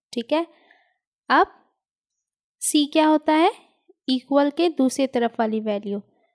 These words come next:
तो ये डी हो गया। अब है डी एक्स। So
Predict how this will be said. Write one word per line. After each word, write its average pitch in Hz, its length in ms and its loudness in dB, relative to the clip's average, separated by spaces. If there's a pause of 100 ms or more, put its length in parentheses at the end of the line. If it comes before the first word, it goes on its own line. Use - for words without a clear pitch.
(280)
तो 233 60 -4
ये 226 460 -4
डी 240 300 0
हो 277 180 4
गया। 285 260 -2
अब 240 240 -6
है 262 220 -2
डी 233 640 -6
एक्स। 196 420 -8 (920)
So - 180 -6